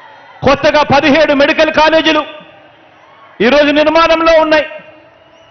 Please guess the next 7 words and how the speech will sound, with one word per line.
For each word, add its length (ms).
ఈరోజు 280
రాష్ట్రంలో 540
కొత్తగా 440
నాలుగు 500
సీపోర్టులు 880
కడతా 420
ఉన్నాం. 260